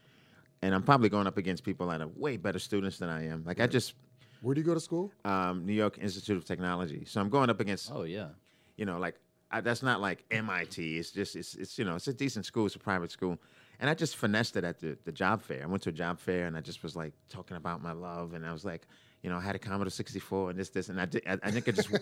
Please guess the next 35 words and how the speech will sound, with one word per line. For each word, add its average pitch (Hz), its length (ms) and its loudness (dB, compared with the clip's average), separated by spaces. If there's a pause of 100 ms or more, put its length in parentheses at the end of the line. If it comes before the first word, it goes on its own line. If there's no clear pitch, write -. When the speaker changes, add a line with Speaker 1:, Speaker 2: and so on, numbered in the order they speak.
(140)
Speaker 2:
<laughs> - 240 -4
Speaker 1:
I - 40 2
just 139 180 4
won 123 200 8
over 117 200 10
the 95 120 6
person, 107 540 4 (140)
the 82 100 -6
lady. 104 300 4
And 82 120 -4
so 98 140 0
that's, 87 300 0 (340)
so - 120 -4
that 98 200 2
brought 92 140 0
me 87 120 -2
out 87 180 -2
there. - 240 -8
And 127 80 2
I 160 60 6
think 277 180 -2
I 254 40 6
would 151 140 8
have 113 80 8
done 101 120 4
a 85 80 0 (180)
gr-, 98 200 2
crazy, 131 560 2 (260)
you 90 100 -2
know, 87 100 -2
a 87 80 0
bang-up 120 420 4
job. 107 360 2 (500)
But 110 100 4
I've, 120 200 4